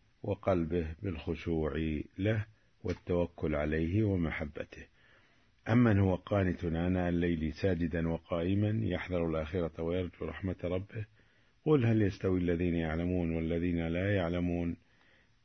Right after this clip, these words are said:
إنما يتذكر أولو الألباب. ولهذا أولو الألباب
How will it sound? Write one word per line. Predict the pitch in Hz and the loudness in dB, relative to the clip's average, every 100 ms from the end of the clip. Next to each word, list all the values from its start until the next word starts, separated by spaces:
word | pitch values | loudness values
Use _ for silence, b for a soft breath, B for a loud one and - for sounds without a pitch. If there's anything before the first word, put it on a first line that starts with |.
| _ | _
إنما | 123 110 101 98 95 90 | 2 4 4 4 2 2
يتذكر | 87 95 - 82 92 - - 92 90 87 | 2 0 -2 0 0 -2 -4 -2 0 -2
أولو | 92 98 120 | 0 2 2
الألباب. | 120 104 113 110 87 73 - - _ b b b b b _ | 2 0 0 2 0 -2 -8 -20 _ b b b b b _
ولهذا | 107 98 101 123 113 | 4 6 6 4 4
أولو | 73 117 113 | 4 4 4
الألباب | 92 87 87 95 113 | 4 2 2 0 0